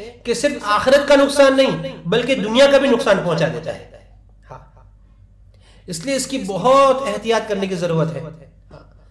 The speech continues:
फिर एक तो नफ्स अम्मारा जो बुराई का हुक्म देते रहता है,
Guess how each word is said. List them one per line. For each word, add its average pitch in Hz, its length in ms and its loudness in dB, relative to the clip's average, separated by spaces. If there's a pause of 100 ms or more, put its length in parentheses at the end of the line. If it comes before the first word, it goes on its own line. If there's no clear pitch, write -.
(680)
फिर 220 100 -8
एक 247 200 0
तो 262 60 -2
नफ्स 240 260 0
अम्मारा 202 880 0
जो 208 120 -2
बुराई 262 320 2
का 262 80 -2
हुक्म 247 260 0
देते 196 240 0
रहता 135 240 -6
है, - 220 -18